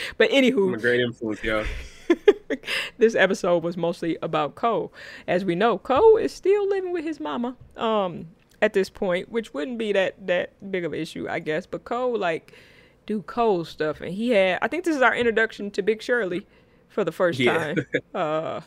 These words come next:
Speaker 1: I think they changed her character over time, but right now she works with him at the airport, um, in sec-, security. I think so. She's kind of fake
Speaker 2: Yeah.
Speaker 1: T S A probably. Um, and he bring Big Shirley to,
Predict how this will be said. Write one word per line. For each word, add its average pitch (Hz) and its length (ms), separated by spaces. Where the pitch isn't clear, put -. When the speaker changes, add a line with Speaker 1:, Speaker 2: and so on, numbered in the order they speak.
Speaker 1:
I 262 60
think 311 160
they 220 100
changed 226 340
her 208 120
character 208 580
over 180 220
time, 196 560
but 170 280
right 175 220
now 165 220
she 185 280
works 165 360
with 175 160
him 160 220
at 180 160
the 170 180
airport, 185 600
um, 147 460
in 170 100
sec-, - 240
security. 202 600
I 165 60
think 160 260
so. - 220
She's 175 220
kind 151 200
of 147 80
fake - 240
Speaker 2:
Yeah. - 80
Speaker 1:
T 160 200
S - 160
A 151 160
probably. 151 580
Um, 170 420
and 165 180
he 262 140
bring 285 300
Big 330 160
Shirley 330 460
to, 269 460